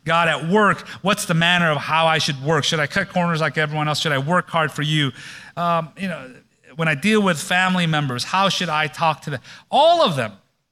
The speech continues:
is dependent upon God. God is the one that matters more than myself. So we acknowledge him. We cannot ignore him.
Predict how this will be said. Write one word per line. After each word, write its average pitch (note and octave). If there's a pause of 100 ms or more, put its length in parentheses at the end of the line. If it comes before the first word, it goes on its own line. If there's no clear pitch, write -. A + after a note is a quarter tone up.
(960)
is C#3
dependent G3+
upon D#3 (240)
God. A#2 (1160)
God E3+ (880)
is D3
the D3
one F#2 (1700)
that C3
matters C#3+
more G#2 (180)
than C#3
myself. C3 (840)
So B2+
we A#2+
acknowledge A#2+
him. F#2+ (1300)
We C3
cannot C#3
ignore A#2
him. F#2